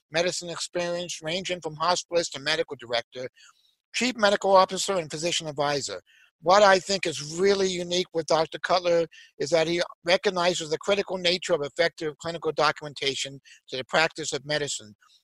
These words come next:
appreciating the strong relationship between quality of documentation and the quality of medicine. Doctor Cutler understands and appreciates the medical record as a communication tool versus a reimbursement tool,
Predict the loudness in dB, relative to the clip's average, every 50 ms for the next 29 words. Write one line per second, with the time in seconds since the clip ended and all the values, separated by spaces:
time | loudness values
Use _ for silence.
0 | _ _ -8 -6 -4 -2 0 2 2 2 2 2 0 -4 -8 -6 -6 -4 -4 -4
1 | -4 -4 0 4 6 6 6 4 2 -2 0 2 2 2 2 0 -2 -4 -6 -4
2 | -2 -2 -2 -2 -6 -10 -6 -6 -6 -6 -6 -2 2 4 6 6 6 6 4 2
3 | 0 -2 -4 -6 -12 -20 -20 -20 -8 -4 -4 -2 2 4 4 4 4 2 0 -6
4 | -8 -6 -4 -2 0 0 0 -2 -4 -6 -6 -8 -10 -10 -4 2 4 4 6 6
5 | 4 4 2 -2 -4 -4 -4 -4 -4 -4 -4 -6 -8 -10 -12 -16 -20 _ _ _
6 | _ _ _ _ _ -2 2 2 2 2 0 -2 -2 0 2 2 2 2 0 -2
7 | -2 -4 -6 -6 -2 0 0 0 0 -2 -4 -6 -8 -8 -6 -4 -4 -2 -2 0
8 | 0 2 0 0 0 -4 -4 -4 -2 -2 -2 -2 -2 -2 0 2 2 2 0 -2
9 | -4 -4 -4 -6 -8 -10 -10 -12 -12 -12 -10 -10 -10 -6 -2 -2 -2 -2 -2 -6
10 | -10 -12 -12 -12 -10 -10 -10 -12 -14 _ -20 -20 -20 -20 _ -2 0 0 0 0
11 | -2 -6 -6 -4 -4 -2 -2 -2 -2 -2 0 0 0 0 -2 -6 -14 -14 -10 -8
12 | -6 -4 -4 -6 -6